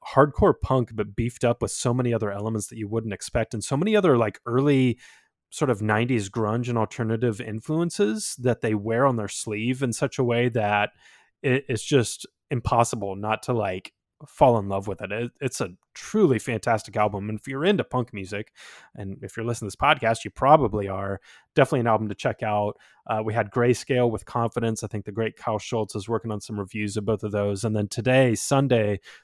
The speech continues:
this morning, uh, we finally got Donda from Kanye West. You know, I, I, I haven't spent a lot of time thinking about it. You know, he's been doing the live streams. I've talked ad nauseum about the complications of,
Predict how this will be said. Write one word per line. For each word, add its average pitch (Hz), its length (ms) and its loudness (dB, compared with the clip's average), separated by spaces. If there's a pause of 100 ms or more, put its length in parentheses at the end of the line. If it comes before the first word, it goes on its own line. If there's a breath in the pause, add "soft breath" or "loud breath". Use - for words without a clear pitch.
(140 loud breath)
this - 200 -10
morning, 123 420 6 (540 soft breath)
uh, 104 180 2
we 104 140 2
finally 120 360 4
got 110 300 4
Donda 107 400 0
from 110 140 -4
Kanye 104 360 -2
West. 101 480 0
You 120 120 -6
know, 107 160 0
I, 113 140 4
I, - 540 -8
I 143 180 6
haven't 139 220 6
spent 123 220 -2
a 117 40 2
lot 110 180 4
of 98 80 -6
time 104 600 -4 (840)
thinking 110 320 0
about 107 280 6
it. 107 180 0
You 107 80 -8
know, 104 80 -6
he's 101 120 -8
been 107 140 -6
doing 104 220 -4
the 98 60 -6
live 101 280 -4
streams. 101 420 -10
I've 98 220 -8 (160)
talked - 340 -4
ad 110 180 -2
nauseum 98 540 -4
about 82 240 -12
the - 80 -20
complications 101 800 -8
of, 95 160 -10